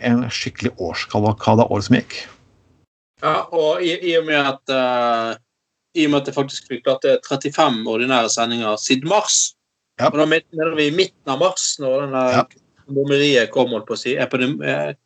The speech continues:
Speaker 2: epidemien kom, eh, så, eh, og så kan dere bare tenke dere hvor mye vi skal klare å produsere i, eh, i tjue tjueén.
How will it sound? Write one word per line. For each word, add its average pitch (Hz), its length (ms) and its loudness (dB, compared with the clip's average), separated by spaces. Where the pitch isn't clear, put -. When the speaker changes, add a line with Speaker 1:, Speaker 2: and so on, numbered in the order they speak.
Speaker 2:
epidemien 147 580 0
kom, 139 200 -4
eh, 147 880 0
så, 185 240 -2
eh, 127 840 0
og 135 400 -2
så 156 280 2
kan 139 160 2
dere 123 100 -6
bare 123 140 -2
tenke 135 260 0
dere 139 100 2
hvor 113 220 -10
mye 123 140 0
vi 127 80 0
skal - 160 -12
klare 127 160 2
å - 40 -10
produsere 120 520 0
i, 113 180 0
eh, 110 540 0
i 113 80 -4
tjue 117 420 2
tjueén. 110 360 2